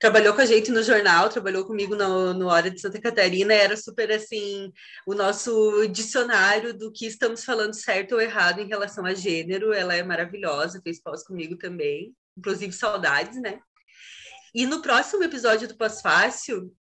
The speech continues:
falando em Leia Mulheres, nós vamos falar sobre mulheres, continuar falando sobre mulheres. Nós vamos falar sobre autoras brasileiras contemporâneas que a gente leu recentemente,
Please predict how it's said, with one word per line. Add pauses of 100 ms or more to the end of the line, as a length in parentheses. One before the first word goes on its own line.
(400)
falando
em
Leia
Mulheres,
nós
vamos
falar
sobre
mulheres,
continuar
falando
sobre
mulheres.
Nós
vamos
falar
sobre
autoras
brasileiras
contemporâneas
que
a
gente
leu
recentemente,